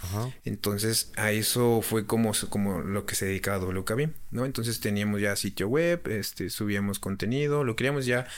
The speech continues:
Speaker 2: En mi caso, yo lo quería, tenía una visión de meternos a redes sociales.
Speaker 1: Ujú.
Speaker 2: Yo creo también en compartir el conocimiento. O sea, yo sí también soy consciente y coincido contigo de lo que le das al universo es lo que recibes.
Speaker 1: Claro.
Speaker 2: Yo soy muy consciente de cosas que batallaba con mi socio.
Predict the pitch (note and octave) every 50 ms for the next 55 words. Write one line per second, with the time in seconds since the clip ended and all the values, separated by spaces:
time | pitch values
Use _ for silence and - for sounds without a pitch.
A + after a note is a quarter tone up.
0 | - - - B2 B2 A#2+ A#2 C#3 C#3 D#3 D3+ C#3+ C#3 C#3 C3+ - A#2 A2 A2 A#2
1 | A#2+ A#2+ A#2+ A2+ A#2 A#2 A2+ A#2+ C3+ C3+ C3 A#2 G#2 - A#2+ A#2+ A#2+ B2+ B2+ -
2 | A#2 A2+ G#2+ G2+ G2 A2 A#2 B2 C3 B2 - A#2 G2+ G2+ G#2 A2+ A#2 A#2+ - G#2
3 | F#2 - A2 A#2 C3+ E3+ G3+ A#3 A#2 A2+ A#2 B2+ C#3+ E3+ - A#2+ A2+ A2+ A#2 A#2
4 | - A2+ A2 A2 A2 A2+ - A2+ G#2 G2+ G2+ G2+ G#2 G#2 G#2+ A#2 A2+ A2 A2 -
5 | G#2 G2+ G2 G2+ G2 G2 - A#2+ A2 A2 A2+ A2 - G#2 G2+ F#2+ - - F#2+ G2+
6 | G#2 G#2 G#2 - - - - - - - - - - - A#2 A2 G#2+ A2+ A2 A2
7 | A2+ G#2+ G2+ - A2 G#2+ G#2+ G#2 A2+ A2 G2+ - G#2+ G#2+ G2+ - G#2+ G#2 G#2 G2
8 | A2+ - - G#2 G2+ G2 A2 G#2+ G#2+ G#2 A2 G#2 G2 - G#2+ G#2 G#2+ G#2+ G2+ G2+
9 | G2 G2 F#2+ G2 G2+ G2 - G#2 G2 G2 G2+ G2+ - A#2 A2 G#2+ G2+ F#2+ F#2 G2+
10 | G2+ G#2 - - G#2+ G#2 G2+ G#2 G2+ - G2+ F#2+ E2+ F#2 A2+ C3 D3+ F#3 A3 -
11 | - - - - - G#2 G2+ G2 G2+ G2+ - - - - - C3 B2+ C3 C3 C3
12 | C3+ - C#3 C3+ B2+ - C3+ C3 C3+ D3+ C#3 - C3 C3+ C3+ - D3+ D#3+ D#3 -
13 | - - - - - - - - A#2 A2+ G#2+ G#2+ G#2 G#2 G#2 G2+ G#2 G2 G2+ -
14 | G2+ G2+ G2+ G2+ G2+ G2 G2+ G2+ G2 F#2 F#2 F2+ F2+ F#2+ - - A2+ A#2 - -
15 | -